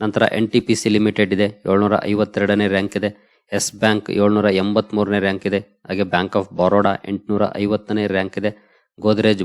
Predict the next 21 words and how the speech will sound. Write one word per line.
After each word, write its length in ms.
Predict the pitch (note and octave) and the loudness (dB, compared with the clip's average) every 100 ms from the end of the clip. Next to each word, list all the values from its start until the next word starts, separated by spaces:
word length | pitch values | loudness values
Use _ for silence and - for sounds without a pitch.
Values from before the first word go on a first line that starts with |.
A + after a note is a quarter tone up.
| F#2 | 2
ಬಾಯ್ಸ್, 240 | G#2 G2+ - - A2+ | 2 2 -8 -4 -2
ಇದು 100 | A2+ | 0
ಕೂಡ 80 | A2+ A2+ F2 | 4 2 4
ಗೋದ್ರೇಜ್ 360 | G#2 G2+ G#2 F#2 | 0 2 0 0
ಗ್ರೂಪ್, 220 | G2+ G2 - _ _ G2+ | -2 -2 -6 _ _ 0
ಒಂಬೈನೂರ 340 | G2+ G#2 G2+ G2 | 2 4 4 2
ಇಪ್ಪತ್ತೊಂದನೇ 580 | - G#2+ - G2 G2+ G2+ G2 | 0 -2 2 0 2 2 0
ರ್ಯಾಂಕ್ 200 | F#2 G2 | 0 -2
ಇದೆ. 80 | G#2+ - _ _ _ | -2 -4 _ _ _
ಬಜಾಜ್ 380 | G2+ G#2 A#2 G#2+ | -2 4 4 4
ಗ್ರೂಪ್ 200 | G#2 A2 - | 0 -2 0
ಕೂಡ 120 | G2+ G#2 | 0 2
ಇದೆ 100 | G2+ G2+ | 2 0
ನೋಡ್ಬೋದು, 280 | G2 G2 G#2+ - | 0 0 -2 -2
ಒಂಬೈನೂರ 340 | G2+ G#2+ G#2 G2 | 0 0 2 2
ಐವತ್ತೆರಡನೇ 540 | G2 G#2 - G2+ G2 G2+ - G2+ | 2 0 -2 -4 -2 -4 -4 -2
ರ್ಯಾಂಕ್ 240 | G2+ G#2 | -2 0
ಅಲ್ಲಿ 120 | G#2 G2 | 0 0
ಇದೆ. 100 | G#2+ - - | 0 -4 -16
ಸಿಪ್ಲಾ 360 | - B2 - A2 G#2+ - F#2+ | -4 -2 2 2 0 -6 -4
ಒಂಬೈನೂರ 320 | G2 G#2 G#2 | 2 2 4